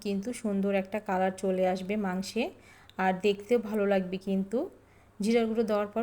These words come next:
খুব সুন্দর করে আমি মিশিয়ে নিলাম আর কিছুক্ষণ ঢাকনা দিয়ে ঢেকে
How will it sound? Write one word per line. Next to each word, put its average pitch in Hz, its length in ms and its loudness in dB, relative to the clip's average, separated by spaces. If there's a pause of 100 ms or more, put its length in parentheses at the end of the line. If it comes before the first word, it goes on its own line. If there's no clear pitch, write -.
(120)
খুব 226 120 -2 (100)
সুন্দর 208 260 -2 (100)
করে 214 200 0
আমি 202 120 -2
মিশিয়ে 202 360 -2
নিলাম 196 280 0 (200)
আর 196 100 2 (100)
কিছুক্ষণ 220 380 -4
ঢাকনা 208 400 -2
দিয়ে 202 200 0
ঢেকে 208 200 -2